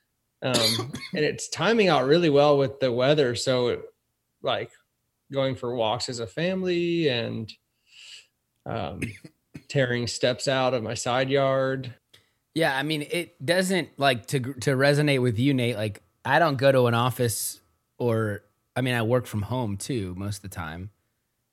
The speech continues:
Speaker 3: So most of the time, like, and I, I know everybody, I know I'm pretty extroverted, but, like, I really, so
Speaker 2: <clears throat>
Speaker 3: far, have en-, really just enjoyed, mostly enjoyed it. We're,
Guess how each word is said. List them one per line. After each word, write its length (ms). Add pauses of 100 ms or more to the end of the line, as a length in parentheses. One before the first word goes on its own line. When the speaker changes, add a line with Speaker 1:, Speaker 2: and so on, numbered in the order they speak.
Speaker 3:
So 260
most 420
of 80
the 80
time, 440 (240)
like, 320
and 100
I, 120 (100)
I 120
know 160
everybody, 560 (300)
I 60
know 100
I'm 100
pretty 260
extroverted, 720 (680)
but, 200
like, 180
I 160
really, 500 (520)
so 220
Speaker 2:
<clears throat> 0
Speaker 3:
far, 540 (180)
have 400
en-, 180
really 240
just 260
enjoyed, 520 (240)
mostly 340
enjoyed 220
it. 80
We're, 260